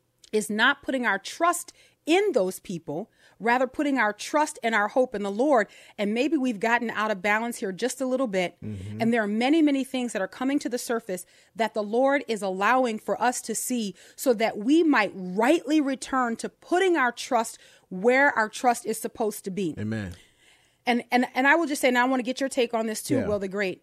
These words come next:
Speaker 1: but I will just say that this is a mercy of God that we get to see these things, sort of the, you know, um,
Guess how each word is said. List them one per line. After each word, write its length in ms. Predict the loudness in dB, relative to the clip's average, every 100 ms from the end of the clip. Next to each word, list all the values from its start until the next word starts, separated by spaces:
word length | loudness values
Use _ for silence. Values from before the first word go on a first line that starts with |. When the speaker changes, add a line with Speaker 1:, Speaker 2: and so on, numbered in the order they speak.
| -8
Speaker 1:
but 120 | -6 2
I 120 | 2
will 120 | 2
just 240 | -2 -6
say 360 | -2 0 0 -2 -8
that 280 | -4 -4 -6 _ _ _ -14
this 340 | -2 -2 -2 -4
is 220 | -4 -4
a 140 | -4 -2
mercy 680 | -2 -2 0 0 -2 -4 -2
of 180 | -4 -4
God 340 | -8 -8 -10 -20 _ _ -4
that 220 | 0 0
we 220 | 4 4
get 200 | 4 -2
to 120 | -2
see 420 | -4 -4 0 2 2
these 240 | 0 -4
things, 280 | -2 -2 -2
sort 140 | -2
of 120 | -2 0
the, 200 | -2 -2 -10 -20 -2
you 100 | 2
know, 340 | 4 2 0 -8 _ _ _ _ -6
um, 340 | -4 -4 -6